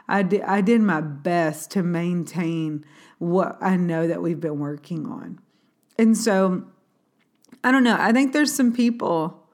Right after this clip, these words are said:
that, um, need to hear this because you're being tested.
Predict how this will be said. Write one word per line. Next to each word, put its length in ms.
that, 600
um, 640
need 300
to 100
hear 260
this 380
because 520
you're 200
being 300
tested. 640